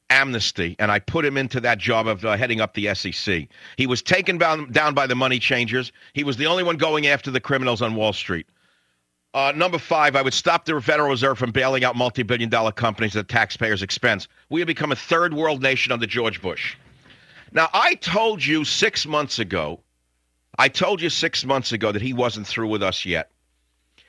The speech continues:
I told you that he was not yet through with us yet.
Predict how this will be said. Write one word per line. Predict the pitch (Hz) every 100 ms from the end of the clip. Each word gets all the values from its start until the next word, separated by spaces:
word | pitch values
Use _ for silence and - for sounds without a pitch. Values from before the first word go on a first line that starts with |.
| _
I | - 156 165
told | - - 202 233 240 175
you | 208 220 226 - _ _
that | - 135
he | 135
was | 127 120
not | 123 147 180 -
yet | 170 160
through | - 147 151
with | 147 135
us | 131 120 110
yet. | 113 90